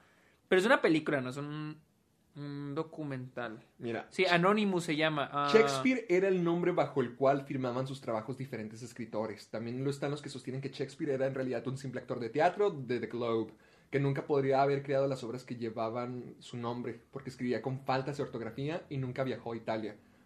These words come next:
Speaker 2: por lo que no pudo conocer Verona ni Venecia para crear Romeo y Julieta y Otelo.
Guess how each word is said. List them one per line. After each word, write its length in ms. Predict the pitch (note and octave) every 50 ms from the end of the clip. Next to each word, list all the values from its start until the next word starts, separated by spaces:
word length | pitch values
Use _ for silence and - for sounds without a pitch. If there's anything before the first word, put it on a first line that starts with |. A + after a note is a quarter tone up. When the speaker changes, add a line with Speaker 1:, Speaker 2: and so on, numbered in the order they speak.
| _
Speaker 2:
por 120 | - C3+ C3
lo 120 | B2 B2
que 100 | - B2+
no 180 | B2 B2+ B2 -
pudo 240 | C#3 C3+ C3+ C3
conocer 460 | C3+ C3+ B2 A2+ - C3 A#2+ B2 - - -
Verona 540 | - A#2 B2 A#2+ A#2 B2+ E3 F#3 G3+ G#3 G3+
ni 120 | F3+ C#3+
Venecia 540 | A#2 A2+ A#2 C3+ D#3 E3+ E3 - G#3 G3+ G3+
para 160 | - A#2+ -
crear 240 | - B2+ B2 A#2+ B2 -
Romeo 540 | C#3 C#3 C#3 C#3+ D3+ E3 F3 F#3 F#3+ G#3+ A3+ -
y 40 |
Julieta 460 | C3 - B2+ A#2 B2 C3 C3+ C#3 D3+ C#3
y 60 | B2+
Otelo. 340 | G#2+ - - G#2 F#2+ F#2+